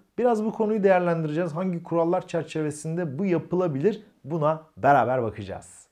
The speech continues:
Çad'dan çok gurur verici video geçtiğimiz günlerde paylaşıldı ve Çad düzenlenen törenle envanterine giren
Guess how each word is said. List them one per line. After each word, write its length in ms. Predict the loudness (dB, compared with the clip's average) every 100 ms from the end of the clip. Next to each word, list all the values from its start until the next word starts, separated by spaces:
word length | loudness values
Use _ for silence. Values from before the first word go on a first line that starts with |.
| _
Çad'dan 420 | 6 8 10 8 8
çok 260 | 4 0 0
gurur 480 | 2 8 8 8 6
verici 600 | 6 6 6 4 2 2
video 640 | 2 4 6 8 8 6
geçtiğimiz 480 | 0 0 -2 -4 0
günlerde 520 | 0 2 2 4 4
paylaşıldı 1120 | 4 4 6 6 4 0 0 4 4 4 2
ve 160 | 0 2
Çad 360 | 4 4 2
düzenlenen 680 | 2 4 4 4 0 -2 -2
törenle 540 | 2 4 6 4 0 -4 -12 _ 4
envanterine 720 | 6 6 4 6 6 8 8
giren 400 | 8 8 6